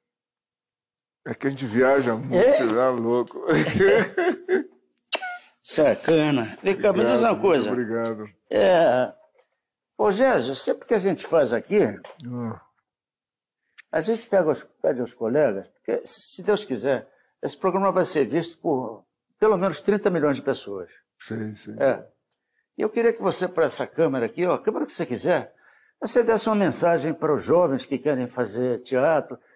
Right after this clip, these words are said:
Speaker 2: cinema, que querem seguir o nosso lindo, mas sofrido ofício, né? Se você
Speaker 1: Exato.
Speaker 2: puder e quiser, claro.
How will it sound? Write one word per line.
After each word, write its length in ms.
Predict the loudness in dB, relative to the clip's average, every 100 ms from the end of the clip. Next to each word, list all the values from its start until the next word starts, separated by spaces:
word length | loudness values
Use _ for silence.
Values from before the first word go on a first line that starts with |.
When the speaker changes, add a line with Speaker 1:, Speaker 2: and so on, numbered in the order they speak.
| -14
Speaker 2:
cinema, 680 | -8 -4 -2 0 0 -2
que 120 | -4 2
querem 180 | 2 2
seguir 560 | -6 -2 2 2 0 _ _ _ -8
o 100 | -2
nosso 400 | 0 0 0 0
lindo, 500 | 4 4 4 4 2
mas 560 | 2 0 -4 -12 -14 _ _ -14
sofrido 840 | -4 -2 -2 -2 0 0 -2 -10
ofício, 640 | -8 -8 -6 -6 -4 -6 -4
né? 260 | -2 -4 -8 _ _ _ _ _
Se 180 | -12 -6
você 280 | -4 -4 -6
Speaker 1:
Exato. 100 | -4
Speaker 2:
puder 320 | 0 4 4
e 100 | 0
quiser, 400 | 0 0 2 0
claro. 300 | 0 -2 -2